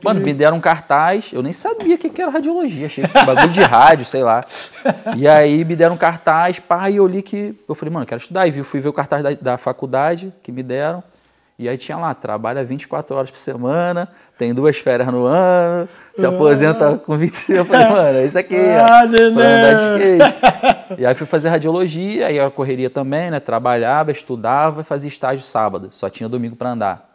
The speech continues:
Speaker 1: Aí domingo já dava treta com a patroa.
Speaker 2: Já, já.
Speaker 1: E vai tra-, andar de skate, vai ficar em casa.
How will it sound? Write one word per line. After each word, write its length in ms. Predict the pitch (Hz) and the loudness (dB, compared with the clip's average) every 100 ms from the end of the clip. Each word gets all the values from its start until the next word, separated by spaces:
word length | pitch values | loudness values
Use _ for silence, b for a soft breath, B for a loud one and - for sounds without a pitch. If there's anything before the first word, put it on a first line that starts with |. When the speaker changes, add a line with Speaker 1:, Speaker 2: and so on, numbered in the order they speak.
| _ | _
Speaker 1:
Aí 240 | _ 90 98 | _ -10 -10
domingo 460 | 110 117 113 127 | -6 -6 -6 -6
já 80 | 127 | -4
dava 260 | 110 113 127 | -2 -2 -4
treta 260 | 139 131 | -6 -8
com 80 | 135 | -6
a 20 | 139 | -6
patroa. 580 | 143 135 135 127 104 - | -6 -6 -4 -4 -6 -8
Speaker 2:
Já, 360 | 175 170 175 170 | -8 -6 -4 -4
já. 180 | 170 170 | -2 -2
Speaker 1:
E 60 | |
vai 160 | 170 175 | 0 0
tra-, 220 | 165 185 | 2 2
andar 200 | 185 180 | 2 2
de 100 | 190 | 0
skate, 340 | - 214 240 202 | 0 2 2 2
vai 100 | 190 | -4
ficar 160 | 202 | -6
em 60 | 202 | -8
casa. 500 | 202 208 190 139 104 | -4 -2 -2 -4 -10